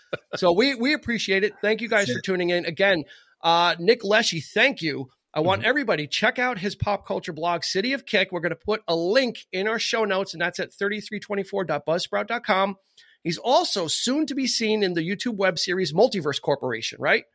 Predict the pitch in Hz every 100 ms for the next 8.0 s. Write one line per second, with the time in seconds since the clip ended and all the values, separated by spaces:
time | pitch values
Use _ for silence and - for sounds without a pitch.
0 | _ 131 127 156 151 139 - - _ _
1 | _ - 131 139 131 135 139 139 135 -
2 | 151 139 120 110 - - - 120 120 127
3 | 131 156 143 139 151 139 139 139 135 131
4 | 120 123 127 123 113 113 - _ - 165
5 | 214 277 202 185 156 139 131 117 151 180
6 | 196 165 165 160 147 156 151 - 156 147
7 | 143 147 143 147 139 139 131 127 120